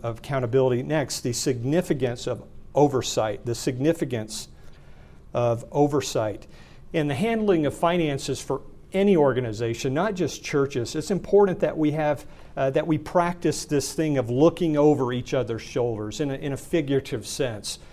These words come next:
Um, that's just, that's pure accountability in its, in its purest form, that we all kind of know what each other are doing in the handling of the church finances.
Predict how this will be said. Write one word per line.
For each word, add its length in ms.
Um, 300
that's 320
just, 300
that's 260
pure 440
accountability 920
in 140
its, 180
in 200
its 200
purest 480
form, 320
that 240
we 240
all 600
kind 180
of 60
know 220
what 240
each 240
other 300
are 140
doing 480
in 120
the 60
handling 520
of 80
the 80
church 340
finances. 720